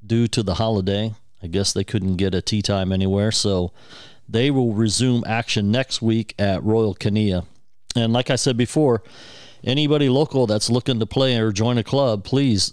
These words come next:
go to the website. It's, uh, beach boys golf club dot org, and you can contact us there about signing up.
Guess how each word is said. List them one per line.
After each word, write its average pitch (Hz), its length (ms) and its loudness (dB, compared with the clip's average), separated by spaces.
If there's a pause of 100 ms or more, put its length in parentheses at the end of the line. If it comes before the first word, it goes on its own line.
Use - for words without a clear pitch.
(140)
go 117 140 0
to 123 120 0
the 110 180 0
website. 107 540 0 (220)
It's, 95 240 -2
uh, 98 140 0
beach 107 320 -4
boys 110 240 0
golf 95 440 -6
club 104 300 -2
dot 92 240 -2
org, 104 440 0 (680)
and 104 340 0
you 104 80 2
can 98 160 -4
contact 117 560 -2
us - 140 -4
there 110 240 0
about 98 260 -2
signing 101 380 0
up. 107 260 -2